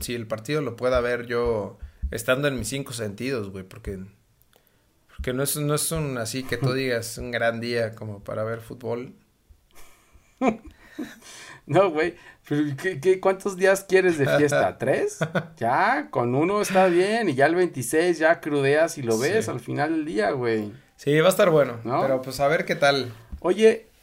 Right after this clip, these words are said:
Speaker 2: ahora, lo que estuvo cabrón fue que el América tuvo un entrenamiento abierto hoy, ¿lo viste? Metieron
Speaker 1: No.
Speaker 2: treinta mil aficionados en un entrenamiento,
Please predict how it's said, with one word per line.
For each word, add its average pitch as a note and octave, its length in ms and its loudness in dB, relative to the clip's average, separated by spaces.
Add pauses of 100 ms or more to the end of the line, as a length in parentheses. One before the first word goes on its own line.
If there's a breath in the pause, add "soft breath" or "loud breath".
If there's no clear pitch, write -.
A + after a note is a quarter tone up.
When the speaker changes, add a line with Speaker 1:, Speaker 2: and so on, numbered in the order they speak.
(100)
Speaker 2:
ahora, F3 460 6
lo C#3+ 200 4
que D#3+ 60 -2
estuvo A#3+ 320 -2
cabrón C#3 260 6
fue G3 160 2
que F#3+ 120 4
el D3 60 4
América C3+ 480 4
tuvo F3+ 300 6
un E3+ 120 6
entrenamiento C#3+ 640 2
abierto C3+ 500 2
hoy, E3+ 180 2
¿lo D#3 120 0
viste? C3 460 0 (160)
Metieron C#3+ 400 0
Speaker 1:
No. - 60 -10
Speaker 2:
treinta C3 500 2
mil F3+ 220 2
aficionados D3 680 0
en C#3 140 -2
un D#3+ 100 0
entrenamiento, A#2+ 960 -2